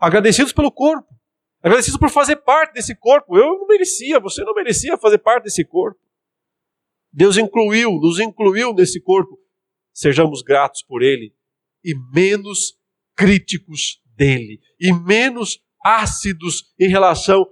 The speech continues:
a Ele. Porque senão, nós não experimentamos santidade corporal.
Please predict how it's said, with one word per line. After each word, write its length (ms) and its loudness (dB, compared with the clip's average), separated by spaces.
a 220 0
Ele. 360 -2
Porque 220 -2
senão, 460 2
nós 260 2
não 160 2
experimentamos 1120 -2
santidade 640 0
corporal. 560 -6